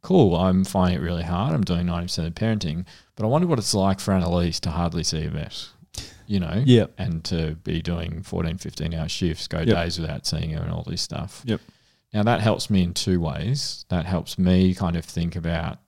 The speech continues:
Speaker 1: you know, perspective on what it's like, yes, but at least I'm getting time with her. But it, it also opens up a fair and equitable conversation about what's going on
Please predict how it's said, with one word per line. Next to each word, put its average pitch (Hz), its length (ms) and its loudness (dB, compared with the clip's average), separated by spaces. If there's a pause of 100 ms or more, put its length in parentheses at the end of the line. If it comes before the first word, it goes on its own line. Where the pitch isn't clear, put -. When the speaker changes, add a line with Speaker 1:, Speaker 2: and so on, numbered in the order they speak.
Speaker 1:
you 92 100 -6
know, 87 220 -2
perspective 98 920 -2
on 85 240 0
what 80 160 0
it's - 180 -6
like, 82 380 -2
yes, 80 260 -2
but - 200 -6
at - 60 -8
least 85 220 -4
I'm 87 100 -2
getting 80 220 -2
time 80 280 -4
with 80 100 -4
her. 92 260 0 (520)
But 104 120 2
it, 107 200 2
it 107 120 6
also 120 520 4
opens 95 400 0
up 90 180 0
a 90 60 -6
fair 85 540 -2
and 82 100 -4
equitable 82 400 -6
conversation 85 720 -2
about 82 400 -4
what's 80 220 -6
going 80 320 -4
on 85 340 -4